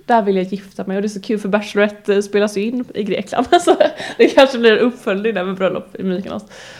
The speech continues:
Alltså, det finns, det är verkligen en av de vackraste platserna på jorden, tycker jag. Ehm, sen så på vintern så älskar jag ju,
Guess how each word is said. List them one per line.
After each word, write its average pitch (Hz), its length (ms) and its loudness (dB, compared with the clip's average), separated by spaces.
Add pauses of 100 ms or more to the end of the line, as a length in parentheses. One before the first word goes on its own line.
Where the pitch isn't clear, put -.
(280)
Alltså, 208 260 -4
det 220 120 0
finns, 226 280 -4
det 262 220 4
är 220 40 4
verkligen 196 400 2
en 180 60 -4
av 170 80 -6
de 180 100 -2
vackraste 190 420 -6
platserna 202 340 -10
på 190 100 -8
jorden, 214 320 -8 (540)
tycker 214 220 -6
jag. 208 120 -4 (300)
Ehm, 185 580 -4 (600)
sen 214 380 -2
så 233 140 -6
på 285 120 -6
vintern 196 640 -4
så 254 160 0
älskar 220 480 -4
jag 202 140 -2
ju, 196 340 -4